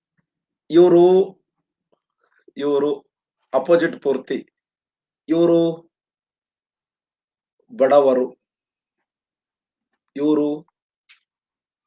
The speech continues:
ಶ್ರೀಮಂತರು, ಶ್ರೀಮಂತರು. ಇವ್ರು ಮಧ್ಯಮ ಬಡವರು, ಮಧ್ಯಮ ವರ್ಗದವರು, ಮಧ್ಯಮ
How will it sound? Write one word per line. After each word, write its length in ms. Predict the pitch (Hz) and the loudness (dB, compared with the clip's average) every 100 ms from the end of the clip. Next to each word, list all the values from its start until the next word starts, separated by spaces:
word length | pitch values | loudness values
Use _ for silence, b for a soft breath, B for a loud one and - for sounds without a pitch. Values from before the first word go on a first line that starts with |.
| _ _ _ - | _ _ _ -20
ಶ್ರೀಮಂತರು, 840 | - 131 139 147 143 131 127 117 - _ _ _ _ _ _ _ _ _ _ _ _ _ _ _ _ _ _ _ _ _ _ - | -12 -8 -2 -2 -2 -4 -4 -4 -10 _ _ _ _ _ _ _ _ _ _ _ _ _ _ _ _ _ _ _ _ _ _ -16
ಶ್ರೀಮಂತರು. 640 | 120 127 123 120 123 - - _ _ _ _ _ _ _ _ _ _ _ _ _ _ _ _ _ _ _ _ _ _ _ _ _ _ _ _ _ _ _ _ _ _ _ _ 139 | -4 -4 -2 -6 -10 -12 -16 _ _ _ _ _ _ _ _ _ _ _ _ _ _ _ _ _ _ _ _ _ _ _ _ _ _ _ _ _ _ _ _ _ _ _ _ -2
ಇವ್ರು 300 | 151 151 151 | 2 2 2
ಮಧ್ಯಮ 460 | 135 113 160 165 | 0 0 0 2
ಬಡವರು, 460 | 147 139 131 123 117 - - | 2 2 4 4 2 -6 -6
ಮಧ್ಯಮ 380 | 131 113 143 147 | -4 -2 0 2
ವರ್ಗದವರು, 600 | 139 127 120 120 117 127 - _ _ _ _ _ _ _ _ _ _ _ _ _ | 2 2 0 0 -2 -4 -10 _ _ _ _ _ _ _ _ _ _ _ _ _
ಮಧ್ಯಮ 440 | 120 117 107 131 | -8 -6 -2 0